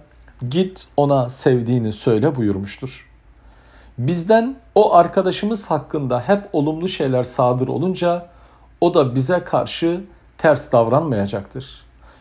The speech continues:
Bir, iki, üç, dört, beş, gizli açık bizden hep takdir ve kabul görünce o da nihayet gönlünü bize açacaktır. Bu arkadaşlar,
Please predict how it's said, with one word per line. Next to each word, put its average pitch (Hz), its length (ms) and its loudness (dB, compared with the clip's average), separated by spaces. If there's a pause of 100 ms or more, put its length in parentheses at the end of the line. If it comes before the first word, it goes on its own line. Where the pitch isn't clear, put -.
(120)
Bir, 160 540 0
iki, 151 460 0
üç, 156 480 -2
dört, 151 400 4
beş, 147 480 2 (340)
gizli 170 380 0
açık 135 440 -2
bizden 151 360 0
hep 190 360 0
takdir 170 420 -2
ve 131 140 0
kabul 135 260 0
görünce 175 580 0 (420)
o 175 160 2
da 127 120 2
nihayet 139 680 0 (360)
gönlünü 139 480 2
bize 117 220 2
açacaktır. 117 880 -6 (1120)
Bu 233 320 2
arkadaşlar, 180 760 0